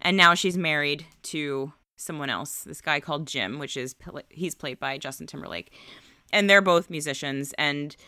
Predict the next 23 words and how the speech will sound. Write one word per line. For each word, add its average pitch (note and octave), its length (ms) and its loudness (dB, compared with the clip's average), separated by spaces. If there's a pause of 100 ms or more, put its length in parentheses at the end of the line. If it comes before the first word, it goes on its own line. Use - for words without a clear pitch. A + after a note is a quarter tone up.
(540)
Timberlake G3+ 680 2
is D#3+ 520 -2 (360)
Jim D#3 340 -4 (120)
recording F#3 480 2
a D#3+ 60 2
song, D3 560 4 (240)
um, D3 280 4
that's D3 160 -8
kind D4 180 2
of, C4 80 2
like, A#3 140 0
a G3 80 2
goofy, F3 880 0 (1500)
like, E3+ 200 -4 (240)
poppy, E3+ 1000 4
like, G3+ 200 2
very C4 420 8
nineteen G3+ 440 0
sixties F3 400 -4
goofball E3 480 0
song C#3+ 480 0 (520)
about, D#3 280 4
like, D#3 340 0